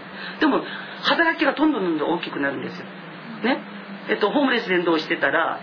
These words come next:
違法人の伝道が始まって、違法人の伝道したら、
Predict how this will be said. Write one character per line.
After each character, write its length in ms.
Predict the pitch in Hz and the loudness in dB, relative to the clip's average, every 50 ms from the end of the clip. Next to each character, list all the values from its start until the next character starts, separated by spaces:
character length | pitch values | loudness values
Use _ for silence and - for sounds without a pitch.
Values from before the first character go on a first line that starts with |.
| - - | -8 -6
違 100 | - 180 | -2 0
法 200 | 208 240 240 226 | 4 4 4 4
人 180 | 185 160 143 135 | 4 4 2 2
の 80 | 131 | 2
伝 220 | - - 139 143 139 | 0 0 2 2 2
道 100 | 143 131 | 2 2
が 80 | 127 | 0
始 220 | 123 - - - 139 | -2 -2 -4 -2 -2
ま 100 | 139 139 | -2 -2
っ 80 | - | 0
て、 240 | - 139 135 131 131 - - - - | 2 2 2 2 0 -4 -12 -8 -2
違 80 | - 233 | 0 2
法 120 | 262 269 | 2 2
人 160 | 233 214 202 175 | 2 2 2 2
の 80 | 151 | 2
伝 220 | - 165 160 165 160 | 2 2 2 2 4
道 120 | 165 151 | 4 2
し 80 | 147 - | 2 2
た 80 | - 151 | -2 0
ら、 320 | 131 165 180 151 131 120 | 2 2 2 2 0 -2